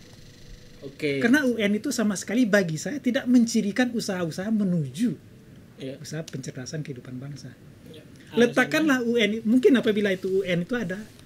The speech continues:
Speaker 2: U N itu janganlah dijadikan sebagai pemutus si anak ini lulus tidak lulus sebuah
Speaker 1: Iya,
Speaker 2: tingkatan
Speaker 1: iya,
Speaker 2: sekolah.
Speaker 1: iya.
Speaker 2: Jadikanlah U N misalnya sebagai bahan evaluasi bagi kementerian yang untuk kembali nanti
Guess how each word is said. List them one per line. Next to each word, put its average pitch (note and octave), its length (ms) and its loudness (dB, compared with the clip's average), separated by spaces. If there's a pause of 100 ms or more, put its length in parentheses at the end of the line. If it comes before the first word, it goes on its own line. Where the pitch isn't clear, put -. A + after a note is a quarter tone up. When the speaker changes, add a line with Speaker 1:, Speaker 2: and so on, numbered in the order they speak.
(100)
Speaker 2:
U B3+ 160 2
N B3+ 160 6
itu C4+ 160 -2
janganlah A#3 400 4
dijadikan G#3 480 0
sebagai A#3+ 320 0
pemutus C#4 640 2
si C4 100 -6
anak G3+ 300 -2
ini A#3+ 240 2
lulus G3 400 -4
tidak C3+ 240 -2
lulus - 320 4
sebuah C#3 160 -4
Speaker 1:
Iya, C#3+ 80 -6
Speaker 2:
tingkatan C3 260 0
Speaker 1:
iya, C3 60 -4
Speaker 2:
sekolah. D#3 320 -8
Speaker 1:
iya. - 320 -16 (180)
Speaker 2:
Jadikanlah B3+ 460 2
U A3+ 80 2
N A#3 160 0
misalnya A#3 320 2
sebagai F#3 240 -4
bahan D#3+ 400 -4
evaluasi E3 420 -6
bagi D3 220 -6
kementerian D3+ 560 -4
yang E3 240 -4
untuk - 180 -10
kembali E3+ 540 -4
nanti G3+ 320 -6